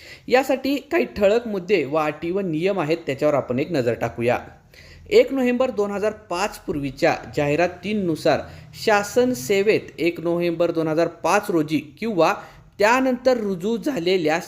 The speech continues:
शासकीय कर्मचाऱ्यांना जुन्या निवृत्ती वेतन योजनेचा पर्याय देण्याचा मंत्रिमंडळ निर्णय घेण्यात आलेला आहे. एक नोव्हेंबर दोन हजार पाच रोजी किंवा त्यानंतर रुजू झालेल्या शासकीय कर्मचाऱ्यांना जुन्या निवृत्ती वेतन योजनेचा पर्याय देण्याचा निर्णय शासनाने घेतलेला आहे.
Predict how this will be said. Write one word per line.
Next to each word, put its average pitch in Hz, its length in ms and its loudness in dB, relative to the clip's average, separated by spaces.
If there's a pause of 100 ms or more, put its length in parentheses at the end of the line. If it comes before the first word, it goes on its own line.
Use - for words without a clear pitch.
शासकीय 196 500 0
कर्मचाऱ्यांना 165 880 0 (480)
जुन्या 208 380 2
निवृत्ती 190 500 -2
वेतन 170 480 0
योजनेचा 143 640 0
पर्याय 143 540 2
देण्याचा 151 600 0
मंत्रिमंडळ 156 720 0
निर्णय 127 400 -2
घेण्यात 160 460 -4
आलेला 110 260 0
आहे. 120 280 0 (460)
एक 233 260 4
नोव्हेंबर 240 440 0
दोन 202 200 -2
हजार 202 200 0
पाच 208 400 -2
रोजी 160 280 0
किंवा 151 300 -4
त्यानंतर 165 460 -2
रुजू 151 280 -2
झालेल्या 160 380 2
शासकीय 165 360 -2
कर्मचाऱ्यांना 160 760 0 (460)
जुन्या 175 300 0
निवृत्ती 190 420 -2
वेतन 165 360 0
योजनेचा 147 340 2
पर्याय 147 340 0
देण्याचा 135 380 0
निर्णय 143 360 0
शासनाने 131 460 -4
घेतलेला 120 340 -2
आहे. 113 200 0